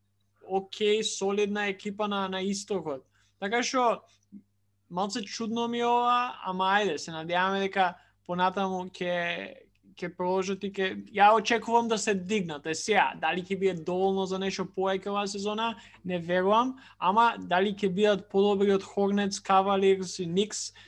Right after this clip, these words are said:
на крајот од сезоната, може да се кладам на тоа. Ама ќе видиме. Houston Rockets... Не се лоши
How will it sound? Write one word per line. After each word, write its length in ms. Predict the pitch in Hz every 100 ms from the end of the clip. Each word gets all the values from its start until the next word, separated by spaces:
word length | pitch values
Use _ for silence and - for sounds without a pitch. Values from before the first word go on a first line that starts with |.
| -
на 80 | 180
крајот 460 | 170 185 202 214 208
од 60 |
сезоната, 680 | 220 214 226 233 240 262 254 - - _ _ _ _ _ _ -
може 360 | 185 208 214
да 100 | 202
се 180 | 196 196
кладам 400 | - 190 165 156
на 120 | 143
тоа. 160 | - - _ _ _ _ _ _ _ _ _ _ _ _ _ _ _ _ _ _ _ _ -
Ама 220 | 180 202
ќе 120 | 214
видиме. 300 | 226 180 131 - _ _ _ _ _ -
Houston 320 | 247 214 311 220
Rockets... 880 | 226 220 247 247 240 - - - - _ _ _ _ _ _ - _ - _ _ _ -
Не 220 | 170 226
се 160 | 226 240
лоши 720 | 233 240 233 262 262 277 277